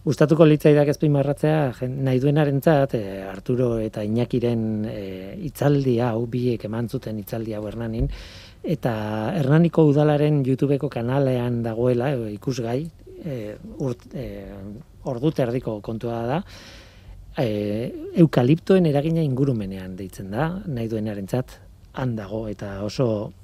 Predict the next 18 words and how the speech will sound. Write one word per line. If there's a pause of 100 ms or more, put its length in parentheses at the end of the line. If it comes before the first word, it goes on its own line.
(140)
oso (840)
interesgarria.
Benetan, (240)
hemen (100)
gauza
batzuk,
eh,
aipatu
ditugu,
baina
han
askoz
gauza
zabalagoak (280)
kontatu
zituzten,
eta
noski